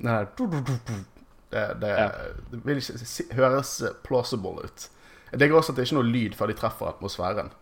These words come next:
Speaker 1: Det er vel første gang i Star Wars vi har sett at det ikke er lyd i space, selv om det helt klart er lyd i space i Star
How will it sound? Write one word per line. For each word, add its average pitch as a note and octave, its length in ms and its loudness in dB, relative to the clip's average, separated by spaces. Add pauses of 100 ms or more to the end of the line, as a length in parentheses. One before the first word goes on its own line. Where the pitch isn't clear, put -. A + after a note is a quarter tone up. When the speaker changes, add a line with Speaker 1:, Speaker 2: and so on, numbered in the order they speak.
Speaker 1:
Det G#2+ 100 -4
er G#2+ 80 -2
vel G#2 120 -4
første - 340 -4
gang G#2 180 0
i G2+ 60 -4
Star G#2 180 0
Wars G2 160 -2
vi - 60 -4
har G2 80 0
sett G2+ 220 -2
at G2 100 -4
det - 100 -6
ikke - 200 -6
er - 40 -6
lyd F#2 280 -4
i - 40 -8
space, - 540 -4 (400)
selv G2+ 240 2
om F#2+ 80 -2
det F#2 120 -2
helt F#2+ 160 0
klart G2 240 2
er G#2 60 2
lyd F#2 200 0
i F#2 40 -2
space E2+ 320 -2
i - 40 -6
Star - 240 6